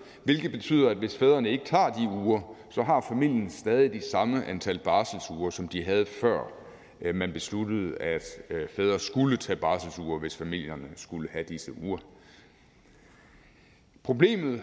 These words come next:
opstår jo der, hvor man siger, øh, fra starten, øh, et folketingsflertal, at, øh, man ikke kan overlade det til, øh, mor og far selv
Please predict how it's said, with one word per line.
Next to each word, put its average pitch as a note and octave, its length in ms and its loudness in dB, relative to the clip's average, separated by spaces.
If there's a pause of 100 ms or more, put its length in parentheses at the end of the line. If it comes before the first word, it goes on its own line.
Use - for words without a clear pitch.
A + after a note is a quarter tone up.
(140)
opstår C3 500 2
jo F#2+ 100 -2
der, A#2 220 4
hvor G2+ 140 0
man F#2+ 300 -2
siger, G2 540 0 (200)
øh, F#2 80 -6
fra E2+ 120 -8
starten, G#2+ 460 2 (300)
øh, E2 180 -4 (100)
et G2 120 -8
folketingsflertal, F#2+ 920 -2 (520)
at, - 180 -4
øh, D#2+ 200 -2 (200)
man G2+ 220 -4
ikke A#2+ 220 0
kan G2 140 -4
overlade F2+ 520 2
det D#2+ 100 -10
til, F2+ 300 -4 (180)
øh, F2 80 -10
mor F#2 320 2
og E2 120 -4
far F#2 220 2
selv G2 280 -2